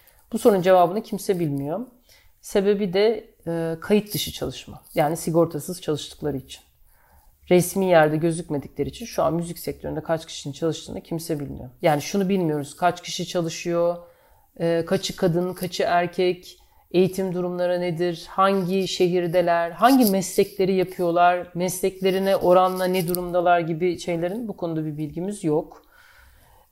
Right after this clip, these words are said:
Bir başka konu, bu bir kere bir yerde. Sanatçıların sosyal sigortalığına ilişkin bir kanun var mı yok mu tartışması olmuştu. Var.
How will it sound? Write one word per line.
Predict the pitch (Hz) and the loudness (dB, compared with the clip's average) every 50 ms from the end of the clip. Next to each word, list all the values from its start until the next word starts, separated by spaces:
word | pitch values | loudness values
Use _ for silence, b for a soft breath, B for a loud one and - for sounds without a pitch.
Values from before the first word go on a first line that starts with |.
| - - | -8 -2
Bir | 208 269 269 254 | 2 4 6 8
başka | 269 269 254 262 - - 285 277 | 6 6 6 2 -2 -2 -2 0
konu, | - 254 226 214 208 220 233 233 - - - - | 2 2 2 4 4 2 0 0 -4 -10 -14 -6
bu | - 202 226 208 | 2 2 4 4
bir | 220 208 | 4 4
kere | - 208 196 208 214 185 | 6 6 8 8 8 6
bir | 185 196 | 6 6
yerde. | 190 175 156 147 139 135 165 180 208 269 - - _ _ b b b b b b b b b | 6 6 6 6 2 0 0 0 0 -2 -6 -18 _ _ b b b b b b b b b
Sanatçıların | - - - 247 247 269 277 277 277 - - 285 277 285 294 311 330 339 359 339 - - | -12 -4 2 4 6 6 6 4 2 0 -2 0 4 4 6 6 6 4 2 -2 -6 -10
sosyal | - - - 240 240 240 240 - 262 262 262 269 | -6 2 4 4 4 4 4 6 6 6 6 4
sigortalığına | 262 - - 208 196 226 240 240 233 233 226 202 190 190 190 | 2 -2 -8 -2 2 6 6 6 6 6 4 4 4 4 0
ilişkin | 190 185 180 175 - - - 220 | -2 -2 -4 -6 -8 -6 -4 -2
bir | 202 214 208 | -2 -2 -2
kanun | - - 208 190 185 185 190 208 220 220 208 - 190 | 4 6 6 8 8 6 4 4 2 0 0 4 6
var | 185 180 180 180 | 6 6 6 4
mı | 180 180 190 190 | 2 0 0 0
yok | 180 180 180 180 - - | 0 0 -2 -2 -4 -6
mu | 151 151 147 - - - - | -6 -4 -4 -6 -10 -14 -10
tartışması | - 151 147 143 - - - - 156 147 - - 160 | -6 -4 -4 -4 -6 -10 -12 -12 -12 -12 -10 -6 -6
olmuştu. | 147 147 143 143 143 - - - - 240 226 190 | -4 -4 -4 -6 -10 -12 -14 -8 -8 -6 -2 4
Var. | 175 180 165 165 202 - - - - _ | 6 6 6 6 4 -2 -6 -20 -20 _